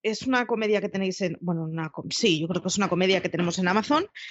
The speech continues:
Son tres temporadas de, creo que son diez, diez y la última creo que se ha quedado en seis, siete episodios. Eh, es,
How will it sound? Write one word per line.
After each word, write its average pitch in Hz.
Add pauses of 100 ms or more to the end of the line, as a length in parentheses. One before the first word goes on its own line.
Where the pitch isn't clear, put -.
(120)
Son 220
tres 202
temporadas 196
de, 175 (260)
creo -
que 208
son 247
diez, 208
diez 190
y 202
la 170
última 175
creo 175
que 175
se 180
ha 180
quedado 170
en 160
seis, 170
siete 165
episodios. 180 (800)
Eh, 196 (160)
es, -